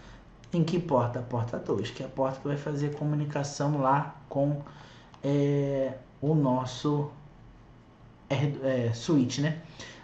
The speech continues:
Lembrando que aqui é somente isso, agora vamos para o R dois.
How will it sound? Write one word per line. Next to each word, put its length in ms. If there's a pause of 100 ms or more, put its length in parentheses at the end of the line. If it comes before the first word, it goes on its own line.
Lembrando 300
que 100
aqui 200
é 40
somente 480
isso, 200
agora 260
vamos 340
para 540
o 260 (240)
R 300
dois. 880